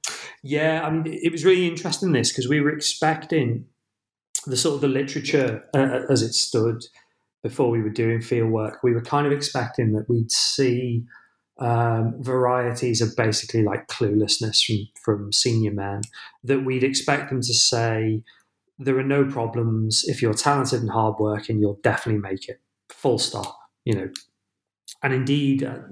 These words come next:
I mean, getting on for probably longer than ten years ago now, maybe, like, fifteen years ago, uh, various, uh, feminist academics were, were kind of flagging this up, um, as, as a problem and, and as, you know, an explanation for sexism in things like the, uh,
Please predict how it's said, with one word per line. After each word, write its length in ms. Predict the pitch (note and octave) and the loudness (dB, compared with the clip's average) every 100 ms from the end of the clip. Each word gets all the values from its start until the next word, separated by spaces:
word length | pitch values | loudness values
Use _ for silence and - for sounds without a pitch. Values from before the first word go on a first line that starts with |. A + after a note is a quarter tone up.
| - | -10
I 40 | |
mean, 120 | A#2+ A2+ | -6 0
getting 240 | C3+ C3 | 2 2
on 140 | A#2 | 0
for 260 | A2+ A#2 - | 0 -4 -4
probably 360 | - A2+ A2+ A2+ - | -2 0 0 -2 -2
longer 260 | A#2+ B2 | 0 2
than 140 | A2+ A#2+ | 2 0
ten 240 | B2+ B2 | 0 0
years 200 | A#2+ A2+ | 2 2
ago 160 | A2+ A2 | 2 0
now, 140 | G#2 | 0
maybe, 240 | G#2+ G#2+ | -2 -2
like, 180 | G#2+ - | -4 -6
fifteen 420 | - A#2 B2 A#2+ | -6 -4 -2 0
years 200 | A#2+ A#2 | 2 2
ago, 340 | A2 A#2 A#2 A#2 - - - - | 2 0 0 -2 -8 -18 -20 -10
uh, 260 | A#2+ G#2+ A2 G#2+ | -2 0 0 0
various, 800 | B2 B2 B2 A#2 A#2+ - - - | 2 2 2 0 0 0 0 -2
uh, 240 | B2 G#2+ A2 - | 0 0 0 2
feminist 340 | D#3 C#3 - | 2 2 0
academics 640 | C3+ B2+ A2+ A2 G#2+ - | 0 0 0 0 -2 0
were, 140 | A2 A2+ | 0 2
were 160 | A2 | 0
kind 180 | - A2 | 0 -2
of 80 | G#2 | -2
flagging 400 | - A2 A2 G#2+ | -2 0 0 0
this 180 | G2 - | 0 0
up, 200 | G2+ - _ - _ _ - | -2 -6 _ -20 _ _ -2
um, 520 | G#2+ G2+ G2+ G#2 - C3+ | 0 2 0 -2 -2 0
as, 260 | A2+ A2 | 2 2
as 120 | A#2 | 0
a 160 | G2 - | 0 -2
problem 440 | A2 G#2+ A2 G#2+ | 0 2 2 0
and, 140 | A2 - | -2 0
and 220 | A2+ G#2+ | 0 2
as, 220 | G#2+ - | 0 2
you 80 | D3 | 2
know, 120 | A2+ | 2
an 80 | A2+ | 0
explanation 720 | - - C3 C3 C3+ - A#2+ | -2 -2 0 2 0 -2 -4
for 260 | - A2+ G#2+ - _ _ | -2 -2 -2 -8 _ _
sexism 520 | - A#2 - B2 A2 | 0 0 2 0 0
in 100 | A2 | 0
things 280 | A#2 A2 - | 0 0 0
like 300 | G#2+ - - | -2 -4 -6
the, 220 | A#2 A2 | -4 -2
uh, 200 | G2+ G2+ | -4 -8